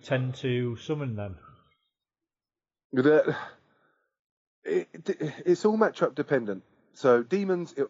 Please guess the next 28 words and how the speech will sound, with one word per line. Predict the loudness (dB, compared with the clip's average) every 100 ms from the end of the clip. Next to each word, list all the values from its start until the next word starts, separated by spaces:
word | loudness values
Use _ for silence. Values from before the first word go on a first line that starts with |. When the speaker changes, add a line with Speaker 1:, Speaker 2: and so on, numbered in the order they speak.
| -6
Speaker 2:
the | -8
first | -2 -4 -2
thing | -2
I | -2 -2
summon | -6 -4 -4 -4
is | -8
a | -10
blue | -10 -10
scribe | -8 0 2 2 0 _ _ _ _ _ -4
and, | -2 -2 -4 -10 -10
uh, | 0 4 4 2 -2 -2
herald, | 2 2 2 0
uh, | 2 0 -2
uh, |
sorry, | -6 -4 -2 -2
a |
fiend | -4 -8 -6
of | -10
Slaanesh, | -8 -6 -6 -6 -20 _ _ _ _ _ _ _ -6
'cause | 0
both | 2 2 4
of |
them | 2 2 -2
give | -4 0
you | 0
a |
minus | 0 -2 -2 -6
one | -4 -4 -4